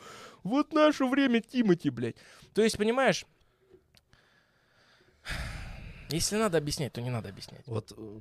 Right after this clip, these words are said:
Speaker 2: ты г-, пока говорил, я хотел все добавить, но ты продолжал говорить и просто с языка снимал меня. Просто все, что я
Speaker 1: Воруй
Speaker 2: хотел.
Speaker 1: с языка.
Speaker 2: Да.
Speaker 1: <laughs> В прямом эфире без
Speaker 2: А что с
Speaker 1: эс эм эс-регистрации.
Speaker 2: донатами, почему не работают, самурай?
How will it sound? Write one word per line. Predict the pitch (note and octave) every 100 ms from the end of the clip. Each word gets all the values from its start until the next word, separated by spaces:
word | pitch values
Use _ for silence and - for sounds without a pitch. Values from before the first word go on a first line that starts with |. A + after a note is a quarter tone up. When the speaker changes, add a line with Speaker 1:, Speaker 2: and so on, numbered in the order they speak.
| -
Speaker 2:
ты | A2+
г-, | A2+
пока | G#2+ A2+ A2+
говорил, | A2 A2+ A#2+ C#3+ B2 _ _ _
я | G#2+
хотел | G2+ A#2+ C3 A#2
все | - A2+
добавить, | A2 C3 C3 G2+ - _ _ _ -
но | G#2+
ты | - B2 F#2+
продолжал | A2+ G#2+ G#2+ A2+
говорить | G#2+ A2 A#2+ A#2+ G#2+
и |
просто | - A#2 A2+ G#2 F#2 - _ _ _ _ -
с | - A#2+
языка | A2+ A2 A#2 G#2
снимал | - - G#2 G2 F#2
меня. | F2+ F#2 _ _ _ _ _ _ _ - - - _ _ _ -
Просто | G#2+ G2+ -
все, | - -
что | C3+
я |
Speaker 1:
Воруй | D#3+ G#3 C4
Speaker 2:
хотел. | B3 E3+
Speaker 1:
с | D3+
языка. | D3 E3+ - - - G#2
Speaker 2:
Да. | G#2 - G#2 -
Speaker 1:
<laughs> |
В | -
прямом | D#3+ D#3 F#3 D#3
эфире | - F#3 D3
без | C3 C3
Speaker 2:
А |
что |
с | C3+
Speaker 1:
эс |
эм | C3+
эс-регистрации. | B2+ A#2 A2 A2+ D#3+ C#3
Speaker 2:
донатами, | C#3 D3+ D3 A2+
почему | G2 G2 A#2 A#2+
не | G#2+
работают, | G2+ G2 E2+ F2 -
самурай? | G2 F#2+ E2+